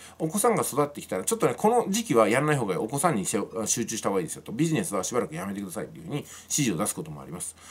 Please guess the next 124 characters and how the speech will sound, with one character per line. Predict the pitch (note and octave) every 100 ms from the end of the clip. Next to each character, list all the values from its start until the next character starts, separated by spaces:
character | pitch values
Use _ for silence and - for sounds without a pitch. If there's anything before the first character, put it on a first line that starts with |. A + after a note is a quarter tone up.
| -
そ | - G#3
う |
し | G3+
て | A3
家 | D3+ G#3+
族 | F#3 C#3
も | F#3+ D3 -
や | A2
っ |
ぱ | A2
り | E2+
ね、 | B2+ D#3+ - - -
ビ | C3+ D3+
ジ | C3+
ネ | G2+
ス | -
か | B2
ら、 | A#2+ F2+ - A2+
ビ | C3+
ジ | F#3 G3+
ネ | D3
ス | A2+
に | G2
よ |
っ | E2
て | F#2
家 | D#3
族 | C3+ F2+
が | F2
奪 | F#2+ C#3
わ | D#3+
れ |
る | C#3
よ | F2
う |
な |
こ | -
と | D#2+
が |
な | E2 C#3+
い | C3
よ | D#2+
う |
に | C#2+
と | -
か | G#2+
ね。 | C3+ C#3+ - - - -
う |
ん、 | G2
だ |
か | A2+
ら | -
ト | F#3+
ー | G#3+
タ |
ル | A#3
バ | A3+
ラ | A3
ン | D#3
ス | -
を |
す | -
ご | A#2+
く | -
ね、 | E2+
私 | D#2+ F2+ F#2
は | E2+ D#2+
気 | A2
を |
つ | F#2
け | F2
て | C2
ま | D2+
す |
よ | -
ね。 | D#3+ F3+ - - - -
何 | C#3+ E3+
で | A#3+
も |
か | G#3+ G#3+
ん |
で | A#2+
も |
稼 | - D3 A3+
げ | D3+
ば | G2+
解 | G2+ G2+
決 | F#2
で | G2+
き | G#2+
る | F2+
ん |
で |
す | D#2
け | D2+
ど |
も、 | G#2+ A#2+ F2 - _ - - A2+
う |
ん、 | G#2+
そ | - F3+
れ | G#3+
だ | A3
け | A3+
が | A2+
幸 | - A2
せ | G#2+
の | G2+
形 | - G2+
で | F2+
は | E2
な | G#2
い |
ん |
で | D#2+
す | -
よ。 | - - - - -
う | - F#3
ん、 |
人 | - G3
に | G3+
よ |
っ | G3+
て | G#3+
は | F#3+ F#3+ C#3 -